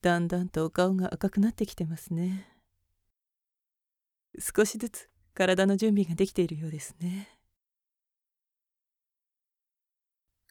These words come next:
さあ、続けてください。コリ、コリ、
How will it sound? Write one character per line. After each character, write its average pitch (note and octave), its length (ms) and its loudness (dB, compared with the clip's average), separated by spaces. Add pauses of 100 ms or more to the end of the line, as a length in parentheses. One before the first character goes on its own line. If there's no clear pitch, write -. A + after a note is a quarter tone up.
さ - 280 -18
あ、 D3+ 260 -10 (340)
続 D#3+ 200 -4
け D#3+ 100 -8
て - 120 -10
く - 120 -16
だ F3 140 -6
さ - 160 -10
い。 - 20 -6 (1500)
コ - 160 -12 (140)
リ、 - 60 -20 (840)
コ E3+ 200 -14
リ、 - 160 -16